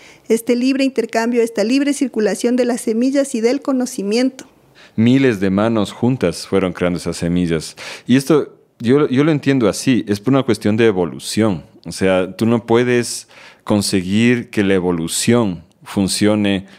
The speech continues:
Speaker 2: en un laboratorio con cien o quinientas o diez mil plantas. Se necesitan en realidad millones de plantas y miles de personas trabajando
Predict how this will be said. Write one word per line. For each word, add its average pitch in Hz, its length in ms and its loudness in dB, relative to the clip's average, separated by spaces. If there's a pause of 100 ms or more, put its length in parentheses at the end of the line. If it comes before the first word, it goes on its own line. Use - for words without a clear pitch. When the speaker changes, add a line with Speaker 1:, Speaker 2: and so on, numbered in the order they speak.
(120)
Speaker 2:
en 98 140 2
un 110 140 2
laboratorio 98 1120 0
con 78 640 -4
cien 110 380 0
o 98 100 -2
quinientas 98 600 0
o 82 40 0
diez 82 220 -2
mil 95 200 0
plantas. 123 480 -2
Se 92 120 -6
necesitan 110 320 0
en 113 60 0
realidad 110 300 2
millones 107 640 0
de 85 80 -2
plantas 87 520 -2
y 104 120 -4
miles 117 420 2
de 95 80 -2
personas 87 480 -4
trabajando 85 640 -2